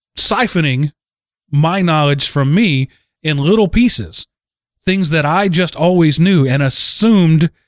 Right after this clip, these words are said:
were common knowledge. He showed me that they weren't, that they were,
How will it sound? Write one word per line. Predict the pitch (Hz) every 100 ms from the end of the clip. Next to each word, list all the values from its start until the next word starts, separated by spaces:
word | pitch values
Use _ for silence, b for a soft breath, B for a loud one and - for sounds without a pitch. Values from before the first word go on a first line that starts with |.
| _ _
were | 160
common | 151 175 156 131
knowledge. | 139 208 139 113 120 - _ _ _ _ _ _ _ _ _ _ _ _
He | 139 202
showed | - 175 156
me | 143
that | 131
they | 139
weren't, | 143 262 240 - -
that | 143
they | 151
were, | 143 143 139